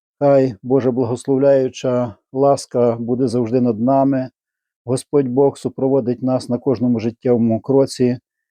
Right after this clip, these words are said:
Хай Господній захист буде над нашими захисниками,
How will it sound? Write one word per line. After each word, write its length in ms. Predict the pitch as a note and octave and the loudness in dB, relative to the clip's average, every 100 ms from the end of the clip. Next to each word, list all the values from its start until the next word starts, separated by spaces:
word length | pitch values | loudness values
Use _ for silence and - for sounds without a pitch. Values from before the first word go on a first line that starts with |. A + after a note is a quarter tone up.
| _ _ _ | _ _ _
Хай 320 | C3+ C3 B2+ | 2 4 2
Господній 920 | G2 C3 - D3+ C#3+ B2 B2 B2 G#2+ C#3 | -2 -4 -2 0 2 2 2 0 -4 -8
захист 600 | A2+ C#3 B2+ C3+ A2 A2+ | 0 2 2 -2 -6 -4
буде 480 | C3 A#2+ A#2+ A#2+ | -4 0 0 0
над 220 | B2 A#2+ A2+ | -2 -2 -2
нашими 380 | B2+ - A#2+ | -2 -2 -4
захисниками, 960 | G#2+ A#2+ C3+ - B2 D3 C#3 C3+ C3 | -4 -6 -8 -10 -8 2 2 2 0